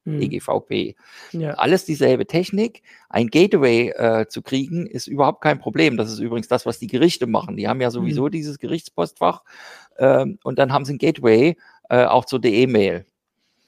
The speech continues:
Speaker 1: Mhm.
Speaker 2: Äh, sie benutzen es, also es ist eher die Ausnahme, dass sie es aktiv benutzen. Und ich habe jetzt das Amtsgericht Hannover, da ist ja auch das schöne Bild dann, äh, ich habe
Speaker 1: Hm.
Speaker 2: die, die, die jetzt schon so oft gebeten, sie mögen doch bitte mir elektronisch zustellen,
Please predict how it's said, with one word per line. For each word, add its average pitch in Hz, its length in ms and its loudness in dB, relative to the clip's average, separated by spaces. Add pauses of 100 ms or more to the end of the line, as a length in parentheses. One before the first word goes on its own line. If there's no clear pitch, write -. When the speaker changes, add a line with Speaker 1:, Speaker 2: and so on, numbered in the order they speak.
(140)
Speaker 1:
Mhm. 160 260 -4
Speaker 2:
Äh, 110 280 4
sie 113 100 -6
benutzen 127 440 -2
es, - 380 -6 (180)
also 123 380 -2 (540)
es 131 200 -6
ist 143 120 -6
eher 139 220 4
die 120 140 2
Ausnahme, 104 500 2
dass 107 160 -4
sie 107 80 -10
es 101 60 -4
aktiv - 440 -4
benutzen. - 480 -10 (340)
Und 101 100 -8
ich 104 120 -6
habe 123 160 -2
jetzt 123 240 -4
das 117 100 -6
Amtsgericht 120 520 -2
Hannover, 127 340 0
da 120 80 0
ist 120 100 -4
ja 120 80 -2
auch 113 80 -4
das 107 160 -12
schöne 117 220 -6
Bild - 260 -2
dann, 110 280 -4
äh, 113 180 -2 (480)
ich - 140 -6
habe 185 140 -2
Speaker 1:
Hm. 156 60 -2
Speaker 2:
die, 117 220 -6
die, 98 260 -4
die 113 200 -12
jetzt 117 340 -4
schon 117 160 -4
so 123 160 2
oft - 160 -2
gebeten, 113 460 -2
sie 113 80 -6
mögen 120 300 -4
doch 110 120 -6
bitte 113 300 -4
mir 110 220 -2
elektronisch 123 580 -4
zustellen, 104 580 -8